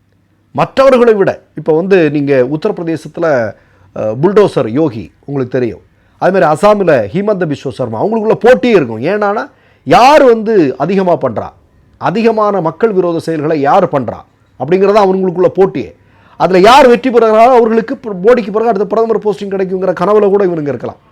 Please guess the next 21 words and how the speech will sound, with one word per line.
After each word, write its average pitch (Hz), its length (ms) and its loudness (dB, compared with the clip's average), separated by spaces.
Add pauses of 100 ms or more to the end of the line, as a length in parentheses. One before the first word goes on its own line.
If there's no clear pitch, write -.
(320)
அதனால 254 280 2
பி 240 220 2
ஜே 262 140 -2
பியில 247 280 0
யார் 202 260 2
சேர்றாங்களோ, 180 680 0
சேர்ந்த 233 480 2
உடனே 196 500 -2 (760)
கடுமையான 269 580 2
இதா, 185 220 2
இப்போ 147 280 -4
கொ-, 202 100 -6
கொஞ்ச 208 200 -2
நாளைக்கு 190 280 0
முன்னாடி 185 140 0
நீங்க 160 240 -2
பாத்தீங்கன்னா, 151 60 -8
இந்த 139 300 -4
பேராசிரியர்ங்கிற 185 880 2
பே-, 151 420 -4
பே-, 143 160 -4